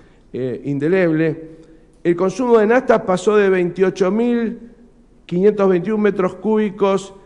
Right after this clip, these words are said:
en el año dos mil tres a sesenta y tres mil cuatrocientos noventa y nueve. El de gasoil de cuarenta y cuatro mil ciento veinticinco a sesenta y dos mil cuatrocientos veintinueve.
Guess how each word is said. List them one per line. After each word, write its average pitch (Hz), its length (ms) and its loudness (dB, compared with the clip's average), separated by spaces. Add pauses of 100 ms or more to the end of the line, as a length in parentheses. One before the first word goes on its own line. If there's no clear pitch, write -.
en 165 140 0
el 180 60 2
año 185 180 4
dos 170 160 2
mil 170 220 0
tres 254 480 -2 (360)
a 156 140 -2
sesenta 170 440 -4
y 170 40 -4
tres 170 240 -2
mil 220 320 0
cuatrocientos 175 840 -2
noventa 143 400 -2
y 160 80 2
nueve. 127 580 -4 (400)
El 160 160 -4
de 170 120 2
gasoil 220 500 2
de 165 100 2
cuarenta 160 380 -2
y - 20 -8
cuatro 165 380 -2
mil 208 200 0
ciento 196 520 -2
veinticinco 160 680 -4
a 185 60 -2
sesenta 151 420 -6
y 156 40 0
dos 143 140 -4
mil 190 300 -4
cuatrocientos 147 760 -6
veintinueve. 131 680 -6